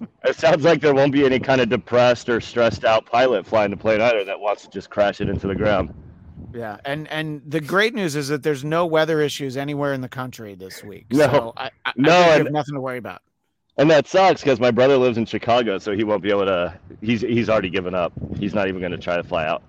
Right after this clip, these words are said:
Speaker 2: Oh, I thought you meant he's given up on being your brother. I,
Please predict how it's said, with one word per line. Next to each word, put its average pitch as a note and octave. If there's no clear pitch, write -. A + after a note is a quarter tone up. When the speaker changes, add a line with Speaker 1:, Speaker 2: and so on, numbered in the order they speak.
Speaker 2:
Oh, C3+
I C3
thought C#3+
you D3
meant C#3
he's B2+
given C#3
up B2
on A#2+
being B2
your A2+
brother. G#2+
I, A#2